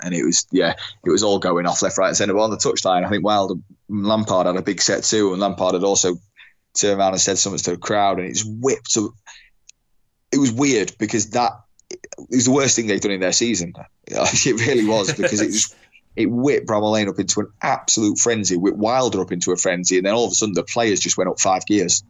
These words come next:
Speaker 2: Yeah.
Speaker 1: And the intensity that we went at them after that, I, it was, it was like boys against men.
Speaker 2: It was
Speaker 1: It,
Speaker 2: glorious.
Speaker 1: it
Speaker 2: I mean, I'm just looking at the, like, the match facts now, and I remember us still pressing them really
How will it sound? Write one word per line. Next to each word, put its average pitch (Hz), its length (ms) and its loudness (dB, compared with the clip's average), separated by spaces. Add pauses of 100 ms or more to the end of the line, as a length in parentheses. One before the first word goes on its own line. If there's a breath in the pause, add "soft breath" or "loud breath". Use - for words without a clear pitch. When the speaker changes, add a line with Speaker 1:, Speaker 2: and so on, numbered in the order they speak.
(300)
Speaker 2:
Yeah. 104 260 -6
Speaker 1:
And 104 160 0
the 104 120 4
intensity 104 640 0
that 95 140 0
we 95 120 0
went 104 220 0
at 73 160 2
them 92 140 -2
after 92 240 0
that, 92 260 2 (640 soft breath)
I, - 100 0
it - 300 2
was, 143 180 0
it 80 100 2
was 107 100 2
like 98 160 0
boys 95 200 0
against 90 240 -2
men. 139 180 0 (420)
Speaker 2:
It 151 140 -2
was 151 160 0
Speaker 1:
It, 143 60 2
Speaker 2:
glorious. 127 400 2
Speaker 1:
it - 20 -4
Speaker 2:
I 123 40 0
mean, 127 320 -2
I'm 131 120 -6
just 135 140 -8
looking 123 180 -2
at 113 80 -6
the, 107 440 -2
like, 104 180 -4
the 107 60 -8
match 117 280 -4
facts - 420 -6
now, 107 380 0
and 101 200 -4 (300 soft breath)
I - 120 0
remember 135 380 0
us 113 120 -4
still 143 460 -2
pressing 120 420 -6
them 104 220 -6
really 117 680 -2